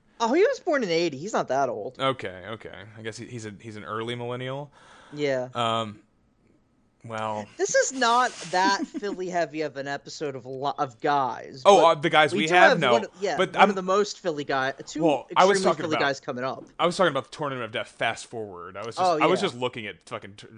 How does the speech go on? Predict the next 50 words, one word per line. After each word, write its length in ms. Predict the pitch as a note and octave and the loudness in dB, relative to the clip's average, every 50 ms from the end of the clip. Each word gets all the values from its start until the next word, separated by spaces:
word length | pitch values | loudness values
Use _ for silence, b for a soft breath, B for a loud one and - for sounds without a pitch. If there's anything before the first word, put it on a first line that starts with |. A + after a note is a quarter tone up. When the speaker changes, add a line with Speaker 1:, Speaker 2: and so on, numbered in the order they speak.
| G#2+ - | -20 -16
Speaker 2:
tournament 320 | - - A2+ G#2+ G2 F2 F2 | -12 -10 -10 -10 -10 -12 -10
brackets. 640 | F#2+ G2+ G2 F#2+ - G2+ - - - - - - b b b b b b b b b - | -8 -8 -8 -6 -8 -10 -10 -10 -16 -20 -20 -20 b b b b b b b b b -14
Um, 440 | - F#2+ G2 G2 F#2 F2+ F2+ F2 E2+ _ _ _ _ _ _ _ _ _ _ _ - | -10 -8 -8 -8 -8 -10 -12 -18 -20 _ _ _ _ _ _ _ _ _ _ _ -14
and 100 | - - | -6 -4
Speaker 1:
Was 180 | B3 C4+ - | -4 -4 -6
Speaker 2:
then 120 | - - - | -10 -12 -8
Speaker 1:
Tournament 560 | E4+ F#4+ G4+ A4 G#4+ G#4+ G4+ F#4 C4 A#3 F#3 - - | -6 -6 -4 -4 -2 -2 -2 -2 -4 -4 -10 -16 -12
of, 80 | F#3+ G3 - - | -8 -6 -6 -2
are, 240 | D#3 G3+ A#3+ C4 | 0 0 0 0
are, 520 | C#4 A3+ B3+ D4+ G4 A4 A4+ A4+ A4+ - A3+ | 2 2 2 2 4 2 2 0 -2 0 0
are 60 | B3 | 0
the 80 | B3+ D4+ | 0 -2
weird 360 | B3+ B3 D#4+ F#4 G#4+ A4 G4 | -6 -4 -2 0 0 0 0
European 720 | C#4+ G#3+ G3+ G#3 G3+ A3 A3+ A3 - - D#3+ D#3 D#3+ E3+ | -2 -2 2 4 4 4 4 0 -4 -10 -6 -6 -6 -6
Tournament 380 | F3+ - F#3+ F#3 F#3 F#3 F#3 F3+ | -6 -8 -8 -8 -6 -6 -6 -6
of 60 | F3+ | -2
Death, 300 | F3+ F3+ F3+ F3 - - - | 2 2 2 2 0 -6 -4
uh, 340 | - E3+ F3 E3+ E3 E3 E3+ E3+ b b b b b b b b _ _ _ | 0 2 2 2 2 0 -2 -4 b b b b b b b b _ _ _
fucking 460 | _ - - F3 E3 - F#3 E3+ E3 | _ -4 -2 -2 -2 -2 -4 -6 -6
things 560 | - - E3+ E3 E3 E3 E3 E3 D#3 - - | -4 -4 -4 -2 -2 -4 -6 -6 -8 -8 -12
recorded? 540 | F3 - - - E3+ E3 D#3+ E3 E3 D#3+ - - | -12 -8 -2 0 0 2 2 2 0 0 0 -2
I 100 | F#3 G#3+ | -2 -2
Speaker 2:
One 100 | A3 - | 0 2
Speaker 1:
have 40 | - | 0
Speaker 2:
of 60 | B3+ | 0
them's 80 | A#3 F3+ | 0 -2
Speaker 1:
to 40 | D3+ | -6
Speaker 2:
listed 200 | D#3 D3 - - | -6 -8 -8 -8
Speaker 1:
assume. 140 | B2 D#3 E3 | -6 -4 -2
Speaker 2:
here. 260 | D#3 C#3 B2 A#2 C3 _ | -2 -2 -2 -4 -8 _
There's 280 | - C3+ C3+ B2+ B2 - | -10 -10 -10 -10 -10 -10
Tournament 300 | - D3+ D#3+ D#3+ D#3+ D#3+ | -8 -8 -8 -6 -6 -8
of 80 | D#3 C3+ | -8 -6
Death 240 | C#3+ D3 D3 D3 | -6 -6 -6 -6
versus 320 | - C3+ C3+ - B2 G#2 - | -8 -10 -10 -10 -12 -16 -16
Gorefest. 880 | - - B2+ B2 C3 C#3+ C#3 - D3+ D3 D#3+ F#3 F#3+ - - - - - _ _ _ _ _ _ _ _ _ - | -14 -10 -8 -6 -6 -6 -6 -4 -4 -4 -4 -4 -8 -10 -18 -20 -20 -20 _ _ _ _ _ _ _ _ _ -2
Speaker 1:
And 140 | C#3 D#3 E3 | 0 2 4
then 160 | E3 D#3+ D#3+ | 4 2 2
T 220 | - - G3 F#3 | 0 0 2 2
O 80 | F3 E3+ | 2 2
D 80 | E3 | 2
Europe 520 | E3 D3+ C3 C3 C#3 C#3+ B2 - - A2 _ | -2 -2 0 0 0 0 0 -2 -6 -10 _
from 220 | - - C#3+ C3 B2+ | -8 -6 -6 -4 -4
the 100 | B2+ C3 | -4 -2
year 200 | C3 C3+ B2 B2+ | 0 0 0 0
later, 300 | B2+ C3 C3 B2 - A2+ | 2 2 2 2 0 -2
which 180 | A#2 D#3+ - A#3+ | -4 -4 0 0
obviously 460 | A3 - G3 G3 F#3+ A#3 G3+ - F#3 | 2 2 2 2 0 -2 -4 -4 -6
is 80 | F3 | -6
just, 220 | D#3+ E3 D3 - | -6 -10 -12 -14